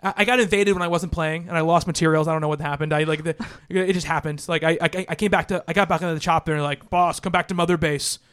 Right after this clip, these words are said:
Speaker 1: And everyone was really upset and shit. And I was like, "Oh, I don't really even care."
Speaker 2: Does
Speaker 1: So I
Speaker 2: that
Speaker 1: did
Speaker 2: happen often?
Speaker 1: It only happened once in the, in the, in the three months that I wasn't, or two months I wasn't playing the game. So
Speaker 2: Right.
Speaker 1: I don't know how much
Speaker 2: Is there
Speaker 1: people
Speaker 2: any
Speaker 1: are
Speaker 2: way
Speaker 1: doing
Speaker 2: you
Speaker 1: it.
Speaker 2: can protect against it?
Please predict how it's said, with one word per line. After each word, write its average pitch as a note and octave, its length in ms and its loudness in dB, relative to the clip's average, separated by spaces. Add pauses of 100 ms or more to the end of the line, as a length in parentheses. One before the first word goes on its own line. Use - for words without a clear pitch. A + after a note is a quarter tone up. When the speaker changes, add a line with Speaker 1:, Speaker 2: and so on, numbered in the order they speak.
(180)
Speaker 1:
And E3+ 60 -4
everyone E3 160 -2
was D#3+ 120 -4
really E3 220 -4
upset D#3 400 0
and E3 160 -6
shit. F3 220 -4
And F3 100 -6
I E3 60 -4
was D#3+ 80 -4
like, E3+ 100 -2
"Oh, A3 80 -4
I A3 80 -4
don't F#3 140 -8
really F3+ 220 -6
even E3 140 -12
care." C#3 280 -10
Speaker 2:
Does - 160 -6
Speaker 1:
So D#4+ 100 2
I - 40 2
Speaker 2:
that G#4+ 80 4
Speaker 1:
did G4+ 80 -2
Speaker 2:
happen E4+ 260 -2
often? E4+ 500 -4 (240)
Speaker 1:
It - 80 -2
only D4 140 2
happened A#3 280 -2
once E3 460 2
in G3 120 0
the, F#3+ 140 -4
in F#3 100 0
the, E3+ 300 2
in F3 80 -4
the E3 120 -2
three F#3+ 480 -2
months F3+ 340 0
that F3+ 100 -2
I E3 60 -2
wasn't, E3 340 -4
or E3+ 60 -4
two G3+ 140 0
months F3+ 160 2
I E3 40 -2
wasn't D#3+ 220 -2
playing D#3 220 -4
the D3 40 -8
game. C3+ 280 -10
So G#3+ 160 2
Speaker 2:
Right. G3+ 80 -4
Speaker 1:
I G#3 100 4
don't G#3 140 4
know G3 100 2
how F3 380 0
much F#3+ 120 -2
Speaker 2:
Is A3+ 60 0
there C4+ 100 4
Speaker 1:
people C#4 60 4
Speaker 2:
any C4+ 60 2
Speaker 1:
are - 20 2
Speaker 2:
way C4 80 2
Speaker 1:
doing C4 80 0
Speaker 2:
you - 60 -4
Speaker 1:
it. - 20 -6
Speaker 2:
can B3+ 100 -6
protect - 380 -8
against A3+ 320 -8
it? - 140 -8